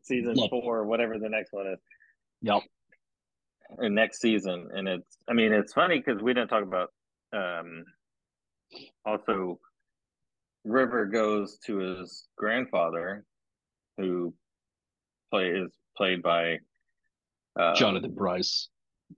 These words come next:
Speaker 1: Jonathan Pryce, one of the great freaking actors. And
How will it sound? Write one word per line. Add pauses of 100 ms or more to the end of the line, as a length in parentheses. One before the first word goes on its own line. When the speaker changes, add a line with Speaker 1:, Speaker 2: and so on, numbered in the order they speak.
(100)
Speaker 1:
Jonathan
Pryce,
one
of
the
great (120)
freaking
actors. (840)
And